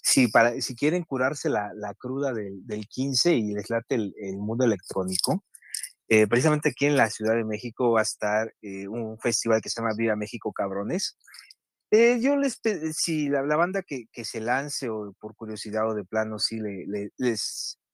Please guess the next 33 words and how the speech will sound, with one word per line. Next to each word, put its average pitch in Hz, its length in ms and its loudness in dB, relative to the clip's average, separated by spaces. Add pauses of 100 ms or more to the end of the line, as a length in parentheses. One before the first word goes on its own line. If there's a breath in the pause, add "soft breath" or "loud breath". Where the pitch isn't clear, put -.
(220)
les 127 200 2
mueva 143 280 6
la 123 140 6
fibra 127 340 0
a 110 40 0
los 104 300 -8
dos 120 420 -6
D 117 120 -6
Js 117 240 -2
que 107 100 -8
les 104 160 -6
voy 107 180 -2
a 117 60 2
decir 110 300 -4
que 98 100 -8
son 113 180 -2
mexicanos. 107 640 -2 (520 loud breath)
Hay 233 120 8
varios 254 280 6
más, 214 180 4
¿no? 214 100 0
Pero 151 160 0
estos 170 200 -8
para 131 160 0
mí 143 80 -6
son 160 160 -6
como 127 240 -4
los 110 160 -2
más 120 200 -2
emblemáticos 117 680 -2
del, 92 440 -6 (140)
del 101 260 -2
line-up. 113 380 2